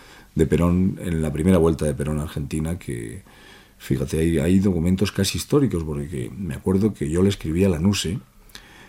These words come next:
con Sajón, que era su secretario, eh, lo que tenía que decir, y se confundía el pobre Lanuse, entonces, no se, eh, entonces para, tuvimos que escribir con letras grandísimas y pasárselas debajo del,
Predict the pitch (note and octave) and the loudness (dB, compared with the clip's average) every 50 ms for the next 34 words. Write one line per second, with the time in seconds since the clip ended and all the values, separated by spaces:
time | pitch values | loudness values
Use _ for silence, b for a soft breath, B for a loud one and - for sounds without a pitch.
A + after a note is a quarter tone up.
0 | B B _ - F2+ G2 G2 - E2 D2+ - G2 F2 E2 D2+ - - D#2+ D#2+ D#2+ | B B _ 2 2 2 4 2 0 -2 0 0 0 0 -2 -4 -6 -6 -6 -8
1 | E2 E2 E2 D#2+ - E2 E2 E2+ E2 D2+ C2+ C2+ D#2+ G#2+ - B B B B B | -8 -8 -8 -8 -8 -6 -4 -2 -2 -2 -2 -2 -4 -6 -10 B B B B B
2 | B B B B B - - - - D#2 D#2 C#2+ D#2 D2+ E2 E2+ G2+ A#2 A2+ G2 | B B B B B -12 -8 -4 -2 -2 0 0 -2 -2 2 4 6 6 6 6
3 | F2 D#2 D2 C#2 - F2 E2 E2+ F#2+ - - B B B B B B B _ - | 4 2 0 -2 -2 -2 -4 -4 -4 -8 -14 B B B B B B B _ -2
4 | - - - - F2+ E2 D#2 D2 E2 G2+ A#2+ A2 F2+ D2 D#2+ F#2 F2+ E2+ E2+ F#2+ | -2 0 0 0 -2 -2 -2 0 2 4 4 4 4 2 0 -2 -2 0 0 0
5 | G2 F#2 F2 D2+ - F2+ F#2 F#2 F#2 F#2+ F#2 D#2 E2+ E2 D#2 D#2+ D#2+ D2 C2+ D#2+ | 0 -2 -4 -4 -4 -4 -4 -4 -4 -4 -6 -6 -6 -6 -6 -6 -8 -8 -10 -14
6 | D#2+ - - - F#2 F2+ - G2 G2+ - - - F#2+ F2 F#2 A2+ - - - F2+ | -16 -20 -14 -12 -12 -6 -4 -4 -4 -4 -6 -6 -6 -6 -6 -8 -10 -12 -12 -10
7 | E2+ E2 F2+ G#2+ G#2+ - - G2+ - - F#2 G2 G#2+ - E2+ D#2+ F2 G2 G2 G2+ | -4 0 2 2 2 2 0 -2 0 2 4 4 4 4 2 0 0 2 2 0
8 | F#2+ F#2+ E2 E2 E2+ G2 F#2+ F#2+ G#2 G2+ F#2+ - D#2+ D2 - D#2+ - G2+ F#2 G2 | 0 0 0 0 0 0 2 2 2 2 2 0 -2 -2 -4 -4 -4 -2 -2 -2
9 | F#2+ F2+ E2+ D#2+ D2 E2 G2 - - F2 D2 D2 C#2+ C2 B1 A#1 A1+ - | -2 -2 -4 -4 -4 -4 -4 -4 -6 -6 -6 -4 -4 -6 -6 -8 -10 -14